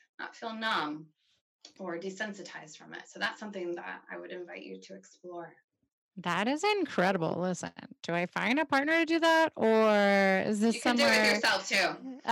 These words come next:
Speaker 2: Okay, I'm doing it for myself. Perfect. Um,
Speaker 1: Yeah.
Speaker 2: I love that. Thanks so much. That's so fun. Um, listen, Missy's got it all. Missy Garcia, she has all these fun tips and tricks. Reach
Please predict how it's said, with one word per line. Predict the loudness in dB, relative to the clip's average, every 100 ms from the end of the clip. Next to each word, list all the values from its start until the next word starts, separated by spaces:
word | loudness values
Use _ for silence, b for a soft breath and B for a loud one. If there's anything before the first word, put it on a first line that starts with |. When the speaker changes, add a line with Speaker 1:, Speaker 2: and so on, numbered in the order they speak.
| 2
Speaker 2:
Okay, | 2 0 -2
I'm | -2
doing | 0 0
it | -2
for | -6
myself. | -6 -8 -12 -6
Perfect. | -6 -6 -14 -20 B B B
Um, | 0 2 2
Speaker 1:
Yeah. | 0 -2 _ _ 2
Speaker 2:
I | 4 4
love | 6 4 4 4
that. | 4 2 2
Thanks | -2 -2 0
so | 2 4
much. | 2 2
That's | 0 0 0
so | 4 4
fun. | 2 -4 2 4 6 4 2 0 0
Um, | 2 4 6 6 4 2 0 _ B B B B _
listen, | -2 0 0 -4 -6 -8 -10
Missy's | -6 -6 -6 -10
got | -2 0 2
it | -2
all. | -2 -2 -2 -6
Missy | -10 -10 -8
Garcia, | -8 -8 -8 -6 -8 -10
she | -14 -12 -8 -6 -6 -6 -6
has | -10 -8 -10 -8
all | -8
these | -6 -8 -10 -10
fun | -10 -8
tips | -12 -12
and | -14 -12
tricks. | -6 -6 -8 -20 _ b b b -10
Reach | -6 -6